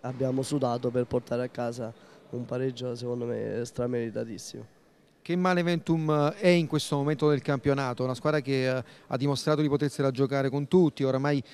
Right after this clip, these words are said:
Speaker 2: siete una realtà, è un campionato che può, mm, dare ancora qualche, eh, margine di cambiamento in questa,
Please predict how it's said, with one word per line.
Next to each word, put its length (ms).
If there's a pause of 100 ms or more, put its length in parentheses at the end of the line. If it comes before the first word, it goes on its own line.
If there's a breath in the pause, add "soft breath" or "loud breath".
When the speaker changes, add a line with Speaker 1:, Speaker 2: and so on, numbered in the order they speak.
Speaker 2:
siete 280
una 160
realtà, 680
è 80
un 480
campionato 520
che 360
può, 160
mm, 880
dare 160
ancora 220
qualche, 400 (320 soft breath)
eh, 200
margine 520
di 180
cambiamento 600
in 40
questa, 580